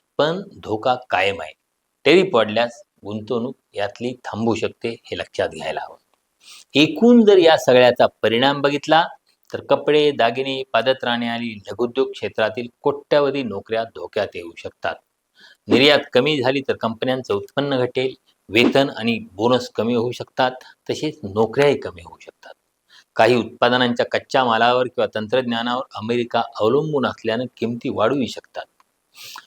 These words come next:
आधीच अडचणीत असलेले एमएसएमई क्षेत्र आणखी दबावाखाली त्यामुळे येऊ शकतं. अशा परिस्थितीत भारतानं नवे बाजार शोधण्याचं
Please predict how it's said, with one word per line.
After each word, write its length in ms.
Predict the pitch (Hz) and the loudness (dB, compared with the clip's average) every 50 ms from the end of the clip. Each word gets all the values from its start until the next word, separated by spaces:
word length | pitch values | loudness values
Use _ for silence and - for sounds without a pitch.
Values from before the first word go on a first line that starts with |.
| _ - - | _ -2 2
आधीच 480 | 127 147 147 170 214 233 214 - - - - | 4 6 6 6 6 6 4 0 -2 0 2
अडचणीत 440 | 135 127 - 131 131 131 123 120 123 | 2 4 4 4 4 4 4 4 2
असलेले 560 | 110 - - 120 127 135 147 156 - - 120 | 2 2 2 0 2 2 2 2 0 2 2
एमएसएमई 440 | 135 170 165 165 - 131 123 123 117 | 4 4 2 2 0 0 0 -2 -4
क्षेत्र 460 | - - - 104 95 - - 110 113 107 _ _ _ _ _ _ _ - | -6 -6 -8 -8 -6 -4 -4 -4 -4 -4 _ _ _ _ _ _ _ -4
आणखी 520 | 104 123 147 - - - - 156 - - - | -4 -4 -4 -4 -6 -4 -4 -4 -4 -4 -2
दबावाखाली 520 | - 104 117 131 139 127 113 - 117 110 104 | 2 4 6 6 6 6 4 2 -4 -6 -6
त्यामुळे 340 | 104 104 98 101 98 95 95 | -6 -6 -6 -8 -8 -8 -8
येऊ 140 | 101 107 | -8 -6
शकतं. 440 | 101 - 131 - - - 107 104 98 98 _ _ _ - | -4 -4 -4 -4 -4 -4 -4 -4 -4 -4 _ _ _ -12
अशा 240 | - 95 - 151 135 | -10 -8 -8 -8 -8
परिस्थितीत 580 | - - 107 101 98 - - 107 107 120 135 135 - | -4 -4 -4 -4 -6 -8 -12 -12 -10 -10 -10 -10 -10
भारतानं 460 | - 98 98 101 98 - 110 110 110 107 107 98 | -6 -4 -4 -4 -2 -2 -4 -2 -4 -6 -6 -4
नवे 340 | 95 104 113 131 147 160 | -2 0 2 4 4 2
बाजार 480 | 147 107 - 95 95 98 104 107 107 110 - | 2 0 -2 -2 0 2 2 2 2 0 -2
शोधण्याचं 680 | - - 95 90 90 92 101 101 104 104 - - 147 | -8 -12 -14 -14 -14 -14 -16 -16 -16 -14 -12 -10 -10